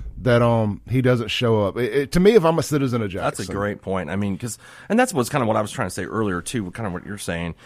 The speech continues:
Speaker 2: that this was going to help something that is a glaring issue to the city, that everybody, I think, except for Chokwe, I guess,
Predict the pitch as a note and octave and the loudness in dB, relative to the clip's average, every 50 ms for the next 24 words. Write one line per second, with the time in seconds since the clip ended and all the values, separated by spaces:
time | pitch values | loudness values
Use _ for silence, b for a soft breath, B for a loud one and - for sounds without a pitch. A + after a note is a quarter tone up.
0 | B B B B - - G#2+ G2+ G2 - - _ _ - G#2 A2 C#3+ E3 - G#3 | B B B B -8 -4 -2 -2 -2 -2 -6 _ _ -18 -4 -2 -2 -2 0 -4
1 | D#3 A#2+ B2+ A#2+ A#2+ A2 G#2 F#2 F2 F2 E2 - - A#2+ A#2 G#2+ - _ _ - | -2 0 2 4 4 4 2 0 -4 -6 -4 -2 -2 -2 -2 -2 -6 _ _ -8
2 | - - C3+ A#2 G#2+ G#2+ G2 G2+ F#2+ - _ _ _ G2 G#2 G2 F#2 G2+ F#2+ F2+ | -2 0 0 0 0 0 -2 -2 -2 -6 _ _ _ -8 -6 -6 -6 -6 -6 -6
3 | A2 G#2 A2 A2 A2 A2+ B2 G2+ F#2+ F#2 F2+ G2+ G2 - - E2 D2+ E2 F2 D2+ | -4 -2 0 2 2 2 2 2 2 0 0 -2 -4 -4 -6 -8 -8 -8 -10 -10
4 | D2+ - - F#2 E2 C#2+ C2+ A#1 - - - F2+ D2+ - A#2+ A#2+ A#2 F#2 G2+ F#2+ | -10 -8 -8 -8 -8 -8 -10 -14 -12 -10 -8 -8 -6 -4 -2 -2 -2 -2 -2 -2
5 | F#2 F2 D#2 - _ _ - E2+ F2+ F2 F2+ D#2+ - C2 A#1 E2+ F#2 - - A#2 | -4 -4 -8 -12 _ _ -10 -8 -8 -8 -10 -12 -12 -14 -14 -14 -10 -8 -8 -8
6 | - F2 D#2+ - G#2 G2+ - - E2 D#2 D2+ D2+ D2+ D#2+ D#2+ E2 - | -8 -8 -6 -6 -6 -6 -4 -6 -6 -6 -6 -6 -6 -6 -6 -6 -8